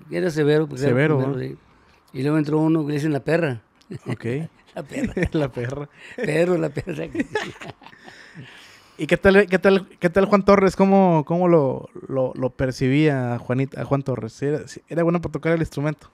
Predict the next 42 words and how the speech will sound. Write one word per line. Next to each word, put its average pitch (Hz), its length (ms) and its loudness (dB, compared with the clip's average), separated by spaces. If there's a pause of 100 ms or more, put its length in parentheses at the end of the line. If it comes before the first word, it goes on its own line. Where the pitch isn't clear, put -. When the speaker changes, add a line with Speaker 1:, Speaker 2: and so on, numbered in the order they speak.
(160)
Speaker 1:
No, 139 100 -6
era 156 120 -2
muy 180 100 2
bueno, 151 220 -2
era 151 80 -4
muy 175 140 -4
bueno, 139 280 -8
sí. 135 300 -6
Speaker 2:
Muy 151 80 2
Speaker 1:
Era, 160 40 4
Speaker 2:
alegre. 156 360 2
Speaker 1:
era 143 120 -6
especial, 147 680 -10 (100)
especial, 139 380 -14
especial. 135 460 -14 (1800)
Speaker 2:
¿Lo, 156 260 2
lo, 160 220 2
lo 165 140 6
llegó 165 140 8
a 180 40 6
acompañar 180 380 2
en 190 80 2
giras 202 360 2
a, 135 360 -2
a, - 20 -4
a, 131 580 -6
a 127 220 -8
Salomón 143 360 -4
y 175 80 -2
Juan 160 200 -4
Torres? - 360 -6
Speaker 1:
Sí, 208 560 0 (100)
este, 151 300 -2
yo 156 100 2
anduve, 196 340 4
anduve 170 220 2
con 175 140 2
ellos 196 160 2
como 160 240 -2
gavilanes. 151 640 -2
Speaker 2:
Como 135 180 0
gavilán. 135 460 0